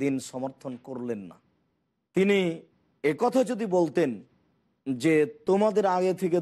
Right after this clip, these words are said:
দুই দিন ছিল আর আমি দুই দিন দিচ্ছি, চার হয়ে গেল, তাহলে একটা মানুষের নতুনভাবে দিন পালনের সুযোগ থাকতো।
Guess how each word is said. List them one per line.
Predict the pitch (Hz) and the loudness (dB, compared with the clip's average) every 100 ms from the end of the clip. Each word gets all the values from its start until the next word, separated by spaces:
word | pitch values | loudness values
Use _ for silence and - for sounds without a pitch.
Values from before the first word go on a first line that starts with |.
| 147 | 2
দুই | 165 165 | 2 2
দিন | 160 - | -2 -4
ছিল | 156 147 143 139 | -4 0 2 2
আর | 135 | 0
আমি | 143 156 147 | 0 -2 0
দুই | 147 | 0
দিন | 143 135 | 0 -2
দিচ্ছি, | 131 123 135 - | -4 -6 -12 -2
চার | 131 131 120 | 0 0 -2
হয়ে | 117 104 | -4 -6
গেল, | 98 90 - _ _ _ _ | -10 -16 -20 _ _ _ _
তাহলে | 180 190 185 | 0 2 0
একটা | - 156 143 | -2 -2 0
মানুষের | 147 135 147 127 | -2 0 0 2
নতুনভাবে | 127 143 131 120 113 110 90 _ _ _ 98 | 0 0 -2 -2 -2 -2 -2 _ _ _ -6
দিন | 127 139 120 | -2 -2 -2
পালনের | 117 117 113 101 | -4 -4 -8 -10
সুযোগ | - 123 107 90 | -8 -6 -6 -8
থাকতো। | 85 - - | -14 -14 -12